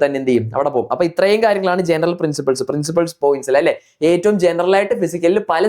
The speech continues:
സ്റ്റേജുകളിലായിട്ട് അവർ ചെക്ക് ചെയ്യുന്ന എന്താണ്? ഇത്രയും കാര്യങ്ങളാണ്. അപ്പൊ ഇത്രയും കാര്യങ്ങൾ ചെക്ക് ചെയ്യുമ്പോൾ അവിടെ പെർമനന്റ് റിജക്ഷൻ എന്താണ് വ്യത്യാസം എന്നുള്ള ഞാൻ പറഞ്ഞുതരാം. ഓക്കെ, പെർമനന്റ് റിജക്ഷൻ നമുക്ക് ആദ്യം അതിന്റെ വ്യത്യാസം ഒന്ന് നോക്കാം. പെർമനന്റ് റിജക്ഷൻ വരുമ്പോഴത്തേക്ക് നിങ്ങൾ ഓർത്തിരിക്കുക, പെർമനന്റ്ലി നമ്മൾ ഈ മെഡിക്കൽ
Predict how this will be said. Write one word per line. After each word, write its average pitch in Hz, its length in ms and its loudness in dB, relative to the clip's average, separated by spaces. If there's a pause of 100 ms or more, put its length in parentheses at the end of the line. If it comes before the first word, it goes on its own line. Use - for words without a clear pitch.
സ്റ്റേജുകളിലായിട്ട് 170 640 2 (380)
അവർ 180 120 2 (120)
ചെക്ക് 180 180 -2
ചെയ്യുന്ന 175 260 2
എന്താണ്? 147 280 0 (220)
ഇത്രയും 156 340 0
കാര്യങ്ങളാണ്. 147 420 -2 (320)
അപ്പൊ 226 160 2
ഇത്രയും 247 300 2
കാര്യങ്ങൾ 240 220 2 (100)
ചെക്ക് 208 220 -2
ചെയ്യുമ്പോൾ 190 320 4 (180)
അവിടെ 196 180 0 (160)
പെർമനന്റ് 208 500 0
റിജക്ഷൻ 160 440 0
എന്താണ് 190 340 0
വ്യത്യാസം 175 380 0
എന്നുള്ള 170 220 0
ഞാൻ 165 120 -6
പറഞ്ഞുതരാം. 143 400 -2 (280)
ഓക്കെ, 214 120 0 (380)
പെർമനന്റ് 196 500 0
റിജക്ഷൻ 160 400 -2
നമുക്ക് 190 240 0
ആദ്യം 196 160 -2
അതിന്റെ 196 160 0
വ്യത്യാസം 180 420 0
ഒന്ന് 151 100 -2
നോക്കാം. 139 280 -2
പെർമനന്റ് 185 460 0
റിജക്ഷൻ 156 360 0
വരുമ്പോഴത്തേക്ക് 131 560 0
നിങ്ങൾ 165 180 -2
ഓർത്തിരിക്കുക, 151 440 0 (520)
പെർമനന്റ്ലി 208 560 2
നമ്മൾ 180 180 2
ഈ - 100 -2
മെഡിക്കൽ 185 300 2